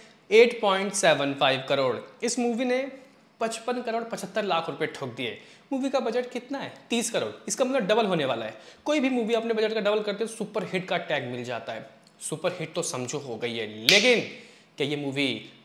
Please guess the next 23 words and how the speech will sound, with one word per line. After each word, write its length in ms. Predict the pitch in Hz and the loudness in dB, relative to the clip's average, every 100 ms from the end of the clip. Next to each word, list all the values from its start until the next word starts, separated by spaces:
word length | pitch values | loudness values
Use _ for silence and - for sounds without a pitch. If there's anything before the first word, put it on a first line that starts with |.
| - | -8
सौ 160 | 127 139 | -6 -4
करोड़ 220 | 139 143 | -2 -2
कर 140 | 143 | -2
पाएगी? 380 | 139 156 165 113 113 - - _ - | 0 0 0 -6 -12 -20 -20 _ 2
अस्सी 420 | 180 - 269 277 | 2 4 0 0
पिचासी 600 | 277 - 175 185 - 220 | -2 -8 2 2 4 0
करोड़ 200 | 196 208 | 2 0
ट्रेंड 480 | 208 165 160 160 131 | 2 4 4 2 0
बो-, 220 | 139 143 | 0 0
अ, 80 | 139 | -4
ट्रेंड 420 | - 170 180 175 - - | 2 2 4 0 -6 -10
जो 80 | 147 | -8
है 180 | 135 151 | -4 -4
यहाँ 140 | 143 | -4
पे 120 | 143 | -6
क्रिटिक्स 380 | 147 139 160 - | -6 -4 -4 -4
वो 80 | 151 | -2
लोग 160 | 160 127 | -2 -2
बोल 160 | 127 | -4
रहे 140 | 113 101 | -4 -10
हैं, 400 | - - 180 113 | -16 -14 -12 -4
वक्त 280 | 127 123 131 | -4 -4 -6
बताएगा। 520 | 127 120 131 117 98 | -2 0 0 -2 -6